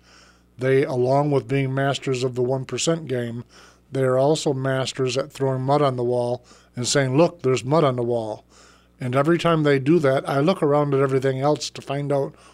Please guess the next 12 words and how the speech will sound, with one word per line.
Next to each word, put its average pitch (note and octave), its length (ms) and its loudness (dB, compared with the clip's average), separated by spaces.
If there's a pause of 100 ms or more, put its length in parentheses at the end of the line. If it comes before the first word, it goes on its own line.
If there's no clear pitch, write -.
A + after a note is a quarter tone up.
(160)
what C#3 240 4
it C3+ 120 4
is C3+ 260 2
that B2+ 180 -2
they're B2+ 160 -4
trying D3 300 -2
to C3 80 0
avoid C3+ 600 0 (560)
us E3 200 4
talking D3 440 0
about C#3 460 0
and C3+ 380 -4